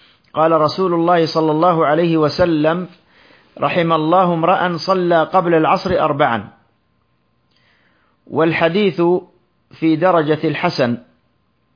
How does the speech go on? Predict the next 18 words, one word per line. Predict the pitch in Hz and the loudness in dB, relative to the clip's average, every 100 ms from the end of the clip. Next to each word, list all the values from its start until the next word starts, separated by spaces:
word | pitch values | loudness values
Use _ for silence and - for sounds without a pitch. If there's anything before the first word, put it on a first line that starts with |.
| _ _ _ _ _ | _ _ _ _ _
وقد | - 143 | -6 -4
حسنه | 135 156 - 196 180 | -2 -6 -4 -2 0
الترمذي | 160 151 165 156 151 165 151 101 _ _ _ _ _ _ _ _ _ _ _ _ _ - | 0 -2 -4 -2 0 0 -2 -6 _ _ _ _ _ _ _ _ _ _ _ _ _ -4
والألباني، | 139 151 160 156 156 156 175 135 - _ _ _ _ _ _ _ _ - | 0 2 2 2 2 0 0 -4 -8 _ _ _ _ _ _ _ _ -20
وقال | - 160 165 | -8 -2 0
الشيخ | 156 175 165 | 0 -4 -4
ابن | 156 156 | -4 -2
باز | 147 165 180 170 | 2 4 4 2
رحمه | 156 151 165 160 151 | -2 -2 -2 0 0
الله: | 147 165 190 175 - _ _ _ _ - | 2 2 2 -2 -12 _ _ _ _ -16
"جيد | 123 170 180 180 165 | -2 0 2 0 0
لا | 170 147 170 | -2 2 2
بأس | 175 143 156 | 2 0 -2
بإسناده"، | 156 156 147 170 180 135 117 - _ _ _ _ _ _ _ _ _ _ - | -2 -2 -2 -2 -2 -2 -4 -10 _ _ _ _ _ _ _ _ _ _ -8
وكذا | 131 151 180 165 175 175 | -4 -2 0 2 2 2
قواه | 165 151 156 165 156 | 0 0 2 2 0
شيخنا | 160 151 156 165 151 156 139 | 0 -2 0 0 0 -2 -4
النجمي | 151 151 147 175 147 | -4 -4 -2 -4 -4